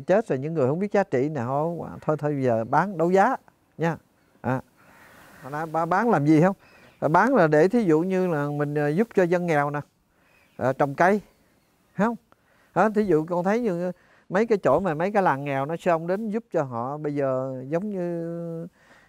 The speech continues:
mà họ nghèo đó, mà họ không có, có, có tiền mà cho con họ đi học đó, thì mình mua bò, cũng như mình mua hột giống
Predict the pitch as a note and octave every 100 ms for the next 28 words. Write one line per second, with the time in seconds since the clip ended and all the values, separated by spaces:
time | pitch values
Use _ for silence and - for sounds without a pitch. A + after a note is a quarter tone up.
0 | _ B2+ B2 C3 D3+ B2 B2 E3+ - _
1 | - A#2+ B2 A2+ B2 A#2+ E3+ F3 G3+ F3+
2 | D#3 D3+ D3+ - _ _ _ _ - D#3+
3 | D3 B2+ B2 B2 A2+ C#3+ D3+ D3 C3 D3
4 | C#3 A#2+ D#3 F3 - _ _ _ _ _
5 | B2+ B2 B2 B2 C3 D3 D#3 B2+ A#2+ A2+
6 | A2+ A#2 _ _ _ _ - D3+ E3 C#3+
7 | C3 C#3+ C#3+ B2+ E3+ A3